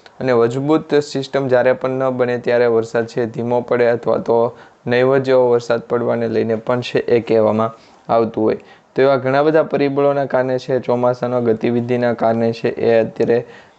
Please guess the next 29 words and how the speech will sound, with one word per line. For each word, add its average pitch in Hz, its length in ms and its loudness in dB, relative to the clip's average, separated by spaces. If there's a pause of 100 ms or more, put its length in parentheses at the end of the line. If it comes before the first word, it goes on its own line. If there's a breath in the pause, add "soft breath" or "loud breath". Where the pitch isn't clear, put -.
(120)
સ્થિર 160 400 0
થતી 147 400 0
સિસ્ટમો 131 580 -4
છે 131 280 -4
એ 127 80 4
મજબૂત 117 500 0
ન 120 160 0
બની 127 260 2
શકી 135 360 -2
અને 123 340 0 (360 loud breath)
ગતિમાં 143 440 2
પણ 139 180 0
પરિવર્તન 117 640 2 (240)
ન 117 240 0
કરી 110 460 0
શકી, - 280 -6
જેના 120 320 0
કારણે 143 300 -2
અત્યારે 127 320 0
છે 131 220 -2
આવી 120 220 2
ઘણી 120 240 -4
બધી, 123 340 0 (340 loud breath)
અ, 113 440 2
એનાલિસિસ 135 880 -2
કરતી 131 260 0
જે 127 220 4
એજન્સીઓ 120 560 0
છે 117 260 0